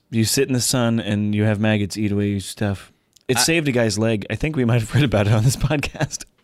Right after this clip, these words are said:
Speaker 2: Maybe this podcast is lava.
Speaker 1: I don't know.
Speaker 2: I don't remember talking about maggots eating people.
Speaker 1: Anyways, but if you have, like, a gangrenous
Speaker 2: Ang,
Speaker 1: leg,
Speaker 2: ang, ang, ang,
Speaker 1: you
Speaker 2: ang.
Speaker 1: just put a bunch of maggots on it and then it'll eat it off.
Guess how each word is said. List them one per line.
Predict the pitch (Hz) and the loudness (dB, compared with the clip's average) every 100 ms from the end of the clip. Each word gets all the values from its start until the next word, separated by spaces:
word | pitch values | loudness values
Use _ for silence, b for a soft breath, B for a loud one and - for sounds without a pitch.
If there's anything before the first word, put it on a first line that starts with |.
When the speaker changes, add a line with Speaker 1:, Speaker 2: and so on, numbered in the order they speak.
| _ _ _ _ _ - | _ _ _ _ _ -2
Speaker 2:
Maybe | 147 135 | 2 2
this | 123 | 0
podcast | - 120 127 113 | 0 -2 -2 -4
is | 90 | -6
lava. | 85 107 156 95 113 | -2 0 0 -2 -2
Speaker 1:
I | 104 101 | 0 2
don't | 95 | 0
know. | 92 95 | -2 -4
Speaker 2:
I | 127 | -2
don't | 135 143 | -2 0
remember | 120 117 117 104 | -2 -2 -2 -4
talking | 113 107 113 | -4 -4 -4
about | 101 95 80 | -6 -6 -4
maggots | 95 90 90 101 | -4 -4 -6 -8
eating | 92 90 | -10 -10
people. | 92 85 82 87 _ _ _ _ _ _ _ | -10 -12 -14 -16 _ _ _ _ _ _ _
Speaker 1:
Anyways, | 127 135 117 110 | -2 0 2 0
but | 117 117 | 0 0
if | 113 | 2
you | 131 | 2
have, | 131 113 | 2 2
like, | 110 104 - | 0 0 -2
a | 117 | 0
gangrenous | 104 113 110 110 110 85 | 2 2 2 0 0 0
Speaker 2:
Ang, | 82 | 0
Speaker 1:
leg, | 110 131 67 | 2 2 0
Speaker 2:
ang, | 69 78 76 | -4 -8 -8
ang, | |
ang, | 73 78 | -8 -2
Speaker 1:
you | 117 | 0
Speaker 2:
ang. | 120 | 0
Speaker 1:
just | 120 | 0
put | 131 | 0
a | 117 | 0
bunch | 117 | 0
of | 110 | -2
maggots | 104 127 110 | -2 -4 -6
on | 98 98 | -6 -6
it | |
and | 104 | -4
then | 110 | -2
it'll | 104 | -2
eat | 117 123 | -6 -6
it | 131 | -8
off. | 139 | -8